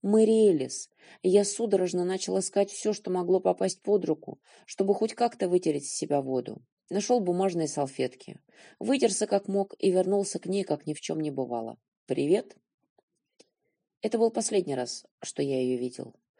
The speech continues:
Мои планы на богатую праздную жизнь рухнули. Вот как выглядел мой ранний алкоголизм.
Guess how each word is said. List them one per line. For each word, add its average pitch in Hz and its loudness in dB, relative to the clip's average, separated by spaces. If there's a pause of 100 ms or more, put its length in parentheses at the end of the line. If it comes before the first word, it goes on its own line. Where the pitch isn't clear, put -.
(260)
Мои 226 4
планы 226 4
на 196 2
богатую 190 4
праздную 180 0
жизнь 170 -2
рухнули. 160 -4 (680)
Вот 240 2
как 185 0
выглядел 160 4
мой 147 -2
ранний 139 -2
алкоголизм. 127 -6